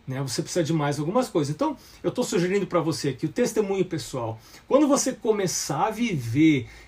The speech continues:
esse assunto, a prática do dizimar e do pactuar, eu comecei isso, minha nossa, deixa eu fazer a conta aqui, ahn, acho que uns quarenta e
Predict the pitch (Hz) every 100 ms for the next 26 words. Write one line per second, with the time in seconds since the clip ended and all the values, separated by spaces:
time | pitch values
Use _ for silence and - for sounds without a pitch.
0 | - 165 165 160 - 160 165 165 143 -
1 | 170 170 - - 139 139 123 185 190 160
2 | 139 151 139 139 175 170 - 131 127 165
3 | 143 - - - - 160 180 180 170 -
4 | 185 160 170 202 - 135 110 - - 151
5 | 185 160 147 135 139 139 - 160 147 143
6 | 147 143 143 - 147 127 110 - - -
7 | - 131 143 151 151 151 147 147 139 135
8 | 131 113 - - - 147 160 - 165 147
9 | 143 - - 143 151 180 175 170 - 156